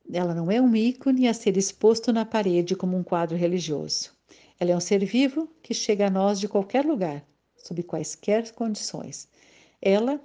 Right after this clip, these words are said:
e o predador se conhecem há muito, muito tempo. Ela descobre seu paradeiro através de sonhos de histórias, contos e através da vida inteira das mulheres. Onde ele estiver, ela estará,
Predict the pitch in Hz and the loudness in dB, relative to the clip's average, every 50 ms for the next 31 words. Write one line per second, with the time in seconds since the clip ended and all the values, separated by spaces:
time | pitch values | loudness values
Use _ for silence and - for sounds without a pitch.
0 | _ _ - 196 185 175 - 175 180 170 175 175 165 156 175 180 196 220 247 233 | _ _ -4 -4 -4 -2 -2 -2 -2 0 0 -2 0 0 0 2 2 2 0 -2
1 | 233 - - - 175 - 180 180 175 190 196 196 196 - 208 202 196 190 196 196 | -4 -8 -8 -8 -6 -4 -4 -2 0 0 0 0 0 -2 0 0 2 2 2 2
2 | 190 175 160 - - 175 - - _ _ - 185 180 175 185 175 - 160 156 165 | 0 0 -4 -8 -14 -16 -16 -16 _ _ -4 -4 -4 -4 -6 -8 -8 -10 -12 -12
3 | 147 - - _ _ _ _ _ _ _ _ - 180 180 180 175 175 - - - | -14 -20 -20 _ _ _ _ _ _ _ _ -2 0 2 2 2 0 -4 -4 2
4 | 202 196 196 202 196 202 - 196 190 196 185 185 185 175 185 180 185 196 196 196 | 2 4 4 2 2 0 0 -2 0 0 0 -2 0 0 2 2 2 2 2 0
5 | 190 - _ _ - 175 - - 185 175 180 180 175 175 190 190 - - 220 214 | -4 -8 _ _ -10 -6 -2 0 0 2 2 0 -2 -2 -4 -6 -4 -2 -2 -2
6 | 220 226 214 208 226 202 - - 185 170 165 160 160 156 160 156 - - _ - | 0 -2 -2 -4 -4 -8 -6 -4 -4 -2 -2 -2 -4 -4 -6 -6 -8 -12 _ -2
7 | 214 214 214 226 220 - 240 233 233 - - - - _ _ - 247 233 233 233 | -2 -2 -2 -4 -6 -6 -6 -6 -6 -8 -14 -20 -20 _ _ -4 -2 0 0 0
8 | 226 202 208 208 202 196 208 208 196 208 220 220 302 311 262 - 208 180 175 170 | 0 2 2 2 2 2 2 0 0 0 0 -2 -2 -4 -2 -2 0 0 0 -2
9 | 165 170 165 170 170 165 156 147 143 143 147 143 - - - _ _ - - - | -2 -4 -4 -4 -4 -4 -6 -6 -6 -8 -10 -10 -14 -16 -18 _ _ -20 -20 -20
10 | - - - _ _ - 202 202 196 196 202 196 202 196 - - 202 170 165 180 | -20 -20 -20 _ _ 0 2 4 4 6 6 4 4 2 0 -2 -4 -2 0 0
11 | 175 175 196 226 226 - - 190 190 185 180 180 - - 202 190 170 143 143 156 | 0 0 -2 -4 -6 -8 -6 -4 -2 -2 -2 -4 -4 -4 -4 -4 -6 -8 -10 -12